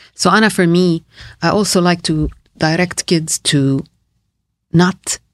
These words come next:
think they have to find all the answers now. It's too early to start thinking now about where is my passion, how do I find it, where do I look for it?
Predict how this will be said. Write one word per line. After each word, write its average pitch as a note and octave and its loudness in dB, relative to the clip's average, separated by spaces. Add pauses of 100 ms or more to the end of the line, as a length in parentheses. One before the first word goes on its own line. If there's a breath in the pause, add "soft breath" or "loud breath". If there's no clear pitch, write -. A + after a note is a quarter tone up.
(380)
think G3+ 0
they D#3+ 0
have D#3 -2
to - -2
find D#3 0
all F3+ 2
the E3+ 2
answers D#3 0 (920)
now. C#3 0 (840)
It's - -6
too - 2
early F3+ 2 (400)
to - -4
start - 0
thinking F3 2
now C#3+ 0 (400)
about D3+ -2 (200)
where E3+ 2
is D#3+ -2
my D3 -2
passion, C#3+ 0
how C#3 0
do C#3 -2
I B2 0
find C3+ -4
it, C3 -4
where C3+ 0
do C3 -2
I B2+ -2
look C#3 -2
for B2+ -2
it? B2 -6